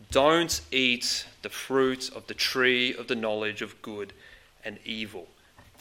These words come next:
And their response to this one command was representative of their whole attitude and submission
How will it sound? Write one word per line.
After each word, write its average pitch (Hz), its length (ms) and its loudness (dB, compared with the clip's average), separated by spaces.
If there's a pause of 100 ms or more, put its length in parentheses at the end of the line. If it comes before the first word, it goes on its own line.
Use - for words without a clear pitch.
And 110 160 2
their 156 140 10
response 180 800 2
to 135 120 -4
this 113 240 0
one 127 420 2
command 107 800 0
was 104 180 -6
representative 113 1200 0 (340)
of 110 200 -2
their 113 160 4
whole 147 600 4
attitude 123 800 4
and 113 160 -4
submission 107 880 -2